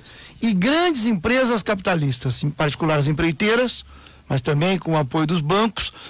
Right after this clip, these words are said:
pra fazer as tais de, eh, multinacionais brasileiras. O P T apostou nisso, inclusive com recursos públicos, a favor dessas grandes empresas. Eu acho que esse, esse modelo de desenvolvimento econômico baseado só em grandes empresas capitalistas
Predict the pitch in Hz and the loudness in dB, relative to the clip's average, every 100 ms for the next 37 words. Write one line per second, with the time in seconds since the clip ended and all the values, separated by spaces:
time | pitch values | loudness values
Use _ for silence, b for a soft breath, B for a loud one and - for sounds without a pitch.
0 | B 185 202 226 175 160 214 - 196 214 | B -2 0 0 0 0 0 0 0 2
1 | 170 185 180 147 123 B B B 240 160 | 0 0 0 -2 -4 B B B -4 -2
2 | 180 190 240 233 226 214 208 185 202 220 | 2 2 2 2 0 0 0 2 2 2
3 | 214 - - - - 185 196 196 180 151 | 0 -2 -6 -10 -4 0 2 2 2 0
4 | 123 - - B B B B - 214 269 | -4 -8 -10 B B B B -4 -2 0
5 | 233 262 214 - 285 208 147 131 143 156 | 0 0 -2 0 2 2 0 -2 -2 -2
6 | 147 220 233 233 233 247 240 220 - 247 | 0 0 0 0 0 0 0 -2 -2 -2
7 | 233 190 - 127 - B B B - 170 | -2 -4 -4 -4 -4 B B B -2 0
8 | 196 160 220 262 185 170 139 156 139 143 | 2 2 2 2 0 -2 -2 -2 0 -2
9 | 123 147 156 208 240 - 277 254 277 233 | 0 0 0 2 2 2 0 0 0 -2
10 | - 269 - 214 - 233 180 147 190 196 | -4 -8 -2 0 2 2 2 0 2 2
11 | 156 B B B B 160 160 185 240 214 | 0 B B B B -2 0 0 2 2
12 | 196 180 190 190 185 160 170 160 165 143 | 2 2 0 0 -2 0 0 2 0 0
13 | 165 160 165 135 190 202 175 - 175 160 | -2 0 2 2 2 2 0 0 0 2
14 | 190 220 170 156 165 175 135 135 - 151 | 2 0 0 -2 0 0 -2 -4 -4 -2
15 | 190 208 | -2 -2